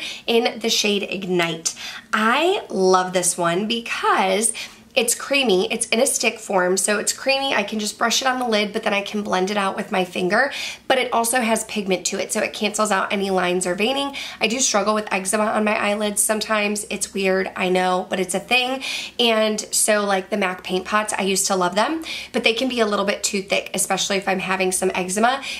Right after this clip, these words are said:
This has not made my eczema flare up again. A little bit goes a long way. I like that it's easy to travel with. I also appreciate that it's not, like, in a jar form like the paint pots. Even though I'm using my finger to blend it out,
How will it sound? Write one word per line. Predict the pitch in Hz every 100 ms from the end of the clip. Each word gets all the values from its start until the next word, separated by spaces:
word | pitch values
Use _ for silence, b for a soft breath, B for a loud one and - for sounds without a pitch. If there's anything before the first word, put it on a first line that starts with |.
| -
This | 226 226
has | 269
not | 247 233
made | 220 190
my | 190 196
eczema | 185 - 190 180
flare | 180 180 196
up | 226
again. | 240 226 226 -
A | 214
little | 196
bit | 190 185
goes | 185 180 180
a | -
long | 175 165 170
way. | 214 277 277 B B -
I | 214
like | 196 190
that | 220
it's | 214 -
easy | 185 185
to | 175 180
travel | - 254 262 262
with. | 254 262 B B -
I |
also | - 247 247 330
appreciate | 233 - 214 - 208 202 196
that | 196 190 - - - - - - - -
it's | 247 233
not, | 226 -
like, | 240 233
in | 202
a | 196
jar | 190 185 185
form | - 262 269
like | 269 269
the | 277
paint | 254 277
pots. | - 277 269 B B B
Even | - 247 285
though | 269
I'm | 247
using | 208 208 220
my | 202
finger | 196 196 196
to | 196 202
blend | 214 185
it | 190
out, | 180 202